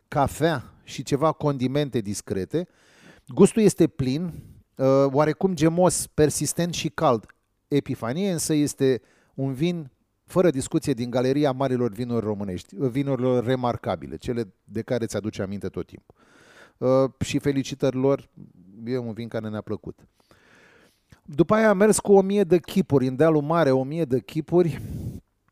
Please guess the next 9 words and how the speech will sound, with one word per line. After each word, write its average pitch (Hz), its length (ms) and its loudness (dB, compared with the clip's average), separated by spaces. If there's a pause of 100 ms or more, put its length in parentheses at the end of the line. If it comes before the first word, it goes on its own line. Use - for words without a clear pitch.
(240)
uh, 127 260 2
scoate 151 320 2
o 143 100 6
gamă 147 520 2 (260)
nouă 139 400 4
care 117 200 -2
se 120 120 -6
numește 131 280 -6
Mirabilis. 143 720 -2